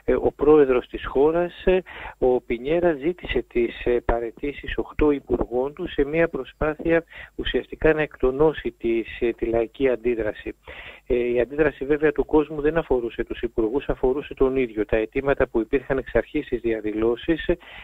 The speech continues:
ήταν να παραιτηθεί ο ίδιος ο Πινιέρα. Ε, για να καταλάβουμε το μίσος εναντίον του Προέδρου, όπως, ε, έχει εκφραστεί τις τελευταίες ημέρες, ε,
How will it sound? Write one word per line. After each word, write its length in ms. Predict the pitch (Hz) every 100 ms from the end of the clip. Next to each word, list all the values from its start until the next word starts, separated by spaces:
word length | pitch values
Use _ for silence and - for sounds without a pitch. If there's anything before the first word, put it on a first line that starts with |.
| -
ήταν 420 | 139 - 170 165
να 80 | 143
παραιτηθεί 640 | - 127 123 - - 165
ο 140 | 143 139
ίδιος 360 | 156 127 117
ο 80 | 117
Πινιέρα. 540 | - 113 117 110 101 - _ - - - - _
Ε, 340 | 127 123 120
για 160 | 120 123
να 80 | 120
καταλάβουμε 680 | 117 120 135 165 185 175 170
το 540 | 143 131 127 123 120 127
μίσος 360 | 156 - 139
εναντίον 680 | 135 123 120 110 143 151 147
του 340 | - 123 120 117
Προέδρου, 760 | - 123 131 143 117 113 113 127
όπως, 340 | 127 143 -
ε, 180 | 127 127 -
έχει 260 | 139 131 -
εκφραστεί 520 | - - 113 - 139
τις 140 | 135
τελευταίες 600 | - 117 107 - 139 127
ημέρες, 600 | - 110 117 117 135 139
ε, 100 | 175